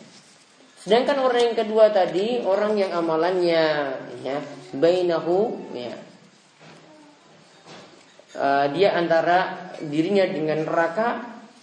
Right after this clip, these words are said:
itu adalah mislah zira, cuma tinggal satu jengkal saja. Ya, dia amalannya amalan penduduk neraka, namun dia sesali dosa-dosanya di akhir hidupnya.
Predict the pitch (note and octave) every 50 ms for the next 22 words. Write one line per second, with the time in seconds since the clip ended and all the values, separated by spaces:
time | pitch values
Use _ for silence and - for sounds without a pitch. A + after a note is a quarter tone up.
0 | - _ _ _ _ _ _ _ _ _ _ - C#3+ C#3+ - F3+ D#3+ D#3+ D3 D3+
1 | E3 E3+ F3 F3 F3 - - E3+ E3 - - C3+ C3+ C#3 C3 A#2+ G2+ - - -
2 | - - - - - - - - _ - - - D3 D3+ - F3 E3+ E3 D#3 D3
3 | - D#3 C#3 C3+ C3+ B2+ C3 B2 A#2+ - - C#3 C3 - - B2+ - E3 D#3+ -
4 | - - - - - - - - - - - - _ _ _ - - - - -
5 | - - - D3 C#3 C#3+ D#3 - D#3 D#3 D3 C#3+ C#3+ D#3+ F3 F#3 G3 G3+ G3+ G3+
6 | - - - - D3+ D3 C#3+ D3 E3 F3+ F#3+ F#3 E3+ E3 D#3+ D#3+ E3 E3+ E3 E3
7 | D3 C3+ C3 B2+ B2+ B2+ - - - - - - - - - - - - - -
8 | D#3+ E3+ E3+ E3 F3+ F#3+ F3+ F3 E3+ E3+ E3+ - E3+ D#3+ - - F3 F3+ F#3+ F3+
9 | E3+ D#3+ D3+ D#3+ D#3+ D#3 D3 C#3+ - F3 F3+ G3 G3+ G3+ F3+ D3+ D#3+ - - D3
10 | - - F3+ F3+ F3 D#3+ D#3 D#3+ D#3+ E3 D#3 D#3 - B2+ A2+ G#2+